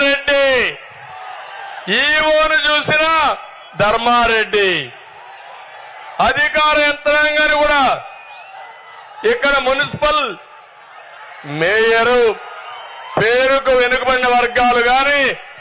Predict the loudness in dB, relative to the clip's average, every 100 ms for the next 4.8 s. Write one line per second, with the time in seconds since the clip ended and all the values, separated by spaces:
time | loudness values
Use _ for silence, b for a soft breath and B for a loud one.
0 | -2 0 0 0 2 4 4 4 2 2
1 | 2 2 2 2 4 4 4 2 2 2
2 | 2 2 2 2 2 0 0 2 2 0
3 | -2 -14 -18 -16 -16 -14 -14 -14 -14 -12
4 | -12 -4 -2 -2 0 0 2